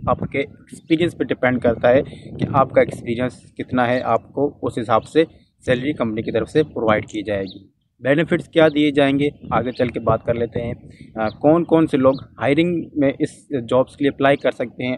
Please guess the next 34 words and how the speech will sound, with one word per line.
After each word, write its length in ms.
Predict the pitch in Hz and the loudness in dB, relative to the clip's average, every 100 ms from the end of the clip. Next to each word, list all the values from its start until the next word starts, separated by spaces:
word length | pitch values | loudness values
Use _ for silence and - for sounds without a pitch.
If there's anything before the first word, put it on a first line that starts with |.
| - | -8
ये 120 | 127 | -8
भी 60 | 127 | -4
बता 300 | 131 127 123 | -2 2 0
दूंगा। 280 | 123 123 123 _ _ _ - | 0 -6 -6 _ _ _ -12
इसके 240 | 151 - | -6 4
अलावा 240 | 160 160 160 - | 6 6 4 -2
इन 180 | 202 208 | -6 -4
jobs 380 | 139 147 185 - | 4 4 4 0
के 120 | 143 | 0
लिए 160 | 123 113 - _ - | 0 -2 -8 _ -20
apply 320 | - 151 175 | -2 4 4
करने 300 | 170 147 151 | 4 4 4
के 120 | 147 | 2
लिए 120 | 151 147 - | 2 0 0
आप 220 | 139 151 | 2 2
लोगों 240 | 139 127 127 | 0 -2 -4
के 100 | - | -2
पास 420 | 127 127 _ - - | -2 -2 _ -20 -14
कितना 420 | 170 196 196 190 | -10 0 2 2
experience 720 | 151 - - - 190 185 - - | 0 -8 -12 -6 -2 -2 -4 -4
होना 240 | 120 139 156 _ _ _ - | 0 0 0 _ _ _ -8
ज़रूरी 300 | 113 123 135 | -2 2 2
है 180 | 127 135 - _ _ - | 2 -2 -6 _ _ -16
कि 80 | - | 0
आप 200 | 127 123 | 2 2
लोग 320 | 127 135 - 139 | 2 0 -2 -8
इन 140 | 123 | -4
jobs 240 | 120 120 - | -2 -2 -4
के 60 | 131 | -6
लिए 220 | 131 135 | -4 -4
easily 240 | 117 127 | -4 -4
apply 340 | 127 123 107 110 | -6 -4 -4 -4
कर 140 | 101 | -8
सकें। 360 | - 95 _ | -12 -20 _